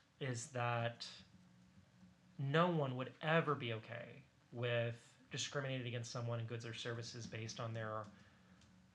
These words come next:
religion or, well, maybe not, 'cause, you know, there are, there is certainly a lot of discrimination faced by Muslims and Jewish folks and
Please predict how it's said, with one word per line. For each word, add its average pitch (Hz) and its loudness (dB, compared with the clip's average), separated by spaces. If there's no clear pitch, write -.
religion 151 0
or, 113 0
well, 120 2
maybe 123 -6
not, 117 -6
'cause, 110 -6
you 127 -10
know, 110 -8
there 117 -4
are, 117 -4
there 113 -4
is 113 -4
certainly 110 -6
a 107 -6
lot 107 -4
of 107 -8
discrimination - -6
faced 113 -8
by 117 -4
Muslims 113 -6
and 113 -4
Jewish 110 -6
folks 110 -6
and 107 -10